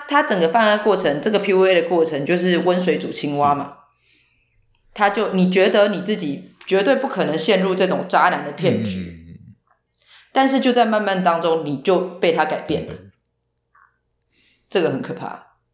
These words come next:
Speaker 2: 所以这本书最后一部分他就提出了，你如果真的要改变人啊，他有一种强态度跟弱态度。
Speaker 1: 嗯。
Speaker 2: 就强态度去改变啊，其实门槛很高。也就是说，你在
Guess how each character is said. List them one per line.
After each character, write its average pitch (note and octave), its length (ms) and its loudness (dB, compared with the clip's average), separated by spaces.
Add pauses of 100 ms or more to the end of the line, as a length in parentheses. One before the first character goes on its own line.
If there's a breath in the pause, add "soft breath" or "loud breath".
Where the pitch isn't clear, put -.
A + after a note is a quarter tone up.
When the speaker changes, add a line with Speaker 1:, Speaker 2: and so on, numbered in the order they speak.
Speaker 2:
所 - 160 -4
以 E3 60 2
这 E3+ 140 0
本 G#2+ 120 0
书 A#2 200 -10
最 A#2+ 180 -2
后 A2 100 -2
一 F#2 40 -6
部 F#2 180 -14
分 F#2 140 -12
他 F2+ 100 -10
就 F2+ 80 -12
提 - 220 -20
出 - 260 -20
了， - 80 -20 (1300)
你 G#2 160 -6
如 B2+ 120 0
果 D3 80 2
真 C3 160 -6
的 C3 80 -4
要 C3 60 -4
改 E2+ 200 -6
变 G#2+ 220 -12
人 E2+ 240 -16
啊， A1 160 -20
他 B2+ 160 -8
有 G#2 100 -8
一 G2 120 -12
种 G2+ 240 -14
强 E2+ 280 -14
态 G#2 200 -6
度 F#2 120 -14
跟 F2 140 -18
弱 F#2+ 260 -14
态 D#2 200 -18
度。 D2+ 160 -20 (1200)
Speaker 1:
嗯。 D#3+ 380 2 (160)
Speaker 2:
就 C#3+ 420 -6
强 A#2+ 280 -4
态 D#3 220 2
度 C#3+ 160 -8
去 B2+ 120 -12
改 E2+ 220 -6
变 G2 200 -10
啊， F2 80 -16
其 - 140 -18
实 F#2 100 -12
门 F2+ 160 -14
槛 F2 160 -16
很 D#2 100 -20 (100)
高。 - 180 -18 (200)
也 A2 100 -14
就 A#2 60 -6
是 E3 60 -6
说， F3+ 340 -2
你 G#2 80 -10
在 D#3+ 240 -4